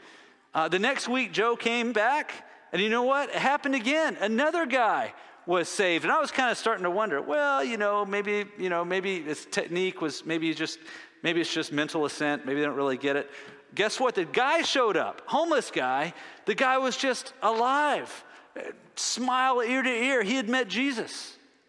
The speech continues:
And so I was kinda like, "All right, Joe, wh-, what are you doing?"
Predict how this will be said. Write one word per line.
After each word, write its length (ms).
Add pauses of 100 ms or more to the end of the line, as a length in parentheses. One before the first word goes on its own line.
(500)
And 140
so 140
I 60
was 80
kinda 160
like, 140
"All 60
right, 160
Joe, 340 (320)
wh-, 240
what 100
are 60
you 80
doing?" 340